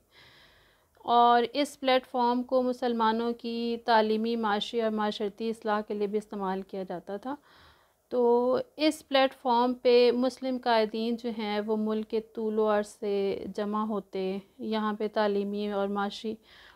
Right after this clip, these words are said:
और माशरती जो मसाइल हैं, उन पे गुफ्तगू होती, उनके हल के हवाले से बातचीत होती।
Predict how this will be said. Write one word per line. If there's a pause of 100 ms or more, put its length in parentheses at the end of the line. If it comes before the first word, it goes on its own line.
(160)
और
माशरती
जो
मसाइल
हैं,
उन
पे
गुफ्तगू
होती,
उनके
हल
के
हवाले
से
बातचीत
होती।